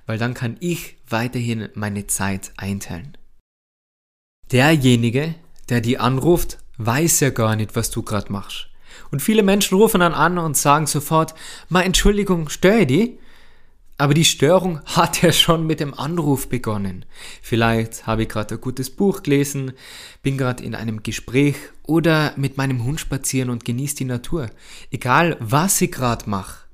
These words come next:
ich möchte vielleicht grad im Moment nicht telefonieren. Wenn also mein Handy läutet und ich grad nicht in der Stimmung bin, zu telefonieren, weil ich grad was anderes mache, dann lass ich's läuten.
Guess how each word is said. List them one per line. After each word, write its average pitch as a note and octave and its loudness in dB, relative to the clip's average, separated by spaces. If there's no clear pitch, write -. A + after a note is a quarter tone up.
ich A#2+ -4
möchte B2 0
vielleicht C3 0
grad C3 -6
im C3+ 0
Moment C3+ -2
nicht A#2 -8
telefonieren. A#2 -2
Wenn D3 4
also A3 2
mein D3+ 2
Handy D3+ 2
läutet G#2+ -2
und A#2 -4
ich A#2 -2
grad - -4
nicht C#3 -4
in B2+ -6
der A2+ -2
Stimmung C3+ -6
bin, G#2 -6
zu B2 -6
telefonieren, A#2+ -4
weil G#2+ -2
ich G2+ -4
grad A2 -8
was - -8
anderes C#3 -8
mache, B2+ -8
dann G2+ -6
lass G2 -2
ich's - -4
läuten. A2 -2